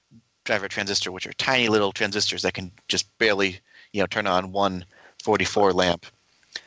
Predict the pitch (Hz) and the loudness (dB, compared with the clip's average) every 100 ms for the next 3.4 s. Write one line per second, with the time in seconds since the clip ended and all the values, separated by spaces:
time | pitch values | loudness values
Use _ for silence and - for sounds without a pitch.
0 | _ - 104 98 139 - 139 143 117 87 | _ 0 0 0 -2 2 2 4 2 0
1 | - 113 98 143 147 101 107 95 90 - | -4 -4 2 2 2 0 -2 -2 -2 -2
2 | 80 - - _ - - 92 _ _ - | -4 -6 -14 _ -8 -8 -8 _ _ -8
3 | 110 110 110 - | 0 2 2 -2